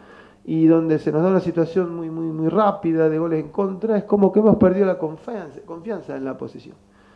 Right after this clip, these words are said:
Hemos transitado en partidos, eh, no cómodos, eh, y sucede,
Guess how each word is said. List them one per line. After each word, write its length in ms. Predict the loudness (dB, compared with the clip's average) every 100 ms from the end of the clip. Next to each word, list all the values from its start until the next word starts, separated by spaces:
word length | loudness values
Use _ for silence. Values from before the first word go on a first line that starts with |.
| _ -12
Hemos 240 | -10 -10
transitado 540 | -12 -12 -8 -2 2 2
en 80 |
partidos, 840 | 2 0 2 2 4 6 4 4 -2 -16 -20 _ -4
eh, 240 | -2 0
no 180 | -2 -4
cómodos, 680 | -2 -4 -4 -8 -8 -12 -20 _ _ _ -2
eh, 1300 | 4 6 6 4 2 -2 -4 -4 -6 -6 -8 -10 -10
y 80 | -10
sucede, 720 | -10 -10 -6 -2 0 -2 -4